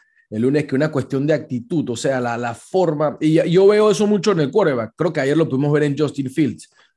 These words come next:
Eh, o sea, la actitud tiene mucho que ver en cómo, cómo comandas tu equipo, o sea, todos te están mirando, tu,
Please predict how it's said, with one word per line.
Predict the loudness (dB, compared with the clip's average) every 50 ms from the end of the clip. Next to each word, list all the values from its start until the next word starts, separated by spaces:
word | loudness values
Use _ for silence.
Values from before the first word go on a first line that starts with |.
| _ -8
Eh, | -6 -4 -4 -4 -6 -8 -6
o |
sea, | -4 -4 -2 -2
la | -2 -4
actitud | -4 -4 -4 -4 -4 -2 -2 -2 -2 -2
tiene | 0 0 0 2 2
mucho | 0 0 0 -2 -2 -2
que | -2 0 0
ver | 0 0 0 -2 -4 -10 -16 _ _ _ -6
en | -6 -6
cómo, | -4 -2 -2 0 0 0 -2 -4 -12 -8
cómo | -6 -4 -2 0 -2 -2 -2
comandas | -4 -4 -2 0 0 0 0 0 0 -2 -2
tu | -4
equipo, | -6 -6 -4 -4 -4 -4 -4 -6 -8
o | -4
sea, | -2 -2 -2 0 0
todos | 0 0 0
te | -2
están | -4 -4 -4 -2 0 0
mirando, | 2 2 2 0 0 -2 -2
tu, | -2 -2 -4 -4